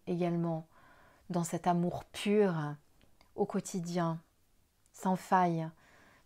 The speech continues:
même s'il sait que c'est difficile, parce que nous avons, nous sommes avant tout des humains. Mais il aimerait qu'on garde ça en mémoire, vraiment, que ce qui compte, c'est uniquement l'amour, quoi qu'il se passe.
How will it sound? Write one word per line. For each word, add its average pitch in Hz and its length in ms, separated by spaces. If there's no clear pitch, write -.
même 175 140
s'il 170 200
sait 208 480
que 170 100
c'est 170 140
difficile, 165 720
parce 143 160
que - 80
nous 156 220
avons, 160 460
nous 151 140
sommes 156 260
avant 156 240
tout 165 200
des 160 220
humains. 170 300
Mais 175 160
il 185 160
aimerait 180 260
qu'on 185 180
garde 175 280
ça 180 460
en 165 100
mémoire, 165 580
vraiment, 156 320
que 156 520
ce - 60
qui - 140
compte, 202 240
c'est 180 160
uniquement 170 420
l'amour, 147 520
quoi 165 180
qu'il 160 240
se - 180
passe. - 420